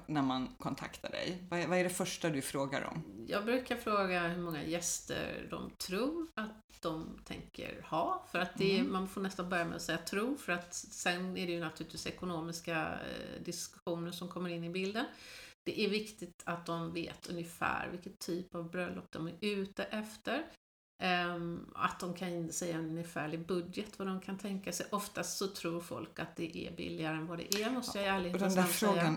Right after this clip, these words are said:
Speaker 1: är ju alltid så svår. Hur
Speaker 2: Mm.
Speaker 1: mycket pengar kan du tänka dig att spendera?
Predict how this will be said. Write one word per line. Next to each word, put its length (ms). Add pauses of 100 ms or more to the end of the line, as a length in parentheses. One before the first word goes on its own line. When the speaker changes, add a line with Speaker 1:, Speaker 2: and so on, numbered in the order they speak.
Speaker 1:
är 100
ju 160
alltid 340
så 120
svår. 440
Hur 280
Speaker 2:
Mm. 140
Speaker 1:
mycket 320
pengar 360
kan 140
du 60
tänka 420
dig 140
att 100
spendera? 600